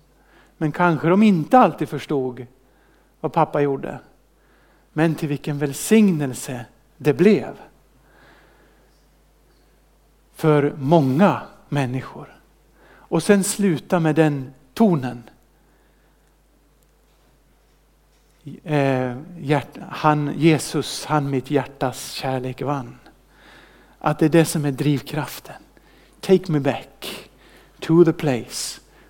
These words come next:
where I first received you." Kanske inte handlar om att rent fysiskt förflytta sig tillbaks, men att komma tillbaks just till den där öppenheten till Herren. "Jesus, rör vid mitt hjärta igen.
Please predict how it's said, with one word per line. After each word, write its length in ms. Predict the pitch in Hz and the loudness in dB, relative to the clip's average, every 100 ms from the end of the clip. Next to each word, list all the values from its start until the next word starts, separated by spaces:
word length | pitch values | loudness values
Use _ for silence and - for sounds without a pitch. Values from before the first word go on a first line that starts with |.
| _ | _
where 300 | 135 139 131 | 0 2 0
I 40 | |
first 560 | 117 - 135 113 - - | -2 -4 -4 -4 -10 -8
received 440 | 127 - 139 127 107 | -6 -4 -4 -4 -6
you." 120 | - - _ - - - - - - | -16 -20 _ -20 -20 -20 -20 -20 -2
Kanske 260 | 180 170 | -2 0
inte 160 | 170 180 | -4 -2
handlar 280 | 170 170 170 | -2 0 0
om 80 | 165 | 0
att 160 | 160 | 0
rent 200 | 165 156 | -2 -4
fysiskt 640 | - - 220 - 156 127 | -2 2 2 0 -6 -6
förflytta 400 | - - 147 - | -10 -6 -6 -4
sig 180 | 131 135 | -8 -8
tillbaks, 520 | - 147 139 120 - - - - - - | -4 0 0 -2 -8 -18 -20 -20 -20 -2
men 120 | 165 | 0
att 140 | 170 | 0
komma 280 | - 180 170 | 0 -2 0
tillbaks 640 | 160 175 185 175 135 - - | 2 2 6 4 4 -4 2
just 360 | 190 196 - | 4 4 -2
till 120 | - | -4
den 140 | 156 147 | -2 2
där 340 | 147 139 135 - - | 2 4 2 -2 0
öppenheten 920 | 185 - - 139 143 180 - 147 117 | 0 0 -4 -2 0 -2 -2 -4 -4
till 200 | 113 139 | -4 -4
Herren. 400 | 131 123 131 127 - - - - - - | -2 -4 -6 -10 -14 -20 -20 -20 -20 -4
"Jesus, 520 | - 180 - 156 127 - | 4 6 4 -6 -8 0
rör 420 | 185 160 131 101 - | 2 2 -2 -8 -14
vid 260 | 135 160 135 | 0 0 0
mitt 260 | 120 - | -4 -12
hjärta 340 | - - _ - - _ _ | -14 -16 _ -18 -18 _ _
igen. 300 | - 147 131 | -4 -2 -2